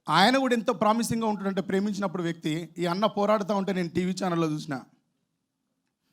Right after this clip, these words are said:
"నాకు రాజ్యం లేకపోవచ్చు, నేను రా-, నేను నిన్ను రాణిలాగా చూసుకుంటాను." రాజు అక్కడ చెప్పినట్టుగానే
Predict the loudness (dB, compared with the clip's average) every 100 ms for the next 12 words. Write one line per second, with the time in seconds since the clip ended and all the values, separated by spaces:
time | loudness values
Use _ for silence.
0 | _ _ _ _ _ _ _ _ _ 2
1 | 2 4 2 0 2 2 2 0 0 0
2 | 0 -2 0 2 2 2 0 2 2 2
3 | 4 2 2 0 -2 -4 -4 -2 0 4
4 | 2 2 -2 -2 -2 0 -2 0 -2 -2
5 | -4